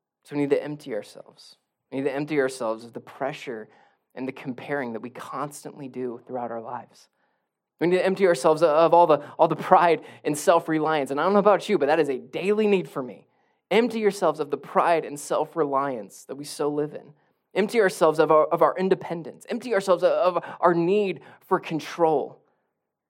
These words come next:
And we have to remind ourselves every moment of every day that apart from Christ, we have nothing.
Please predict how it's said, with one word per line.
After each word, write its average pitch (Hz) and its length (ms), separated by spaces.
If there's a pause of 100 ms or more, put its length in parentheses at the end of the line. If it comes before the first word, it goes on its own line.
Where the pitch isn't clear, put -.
(420)
And 170 60
we 196 80
have 196 100
to 196 100
remind 170 520
ourselves 127 420
every 160 240
moment 160 260
of 135 80
every 131 220
day 117 240 (880)
that 135 100
apart 147 400
from 160 220
Christ, - 600 (560)
we 143 140
have 170 220
nothing. 180 340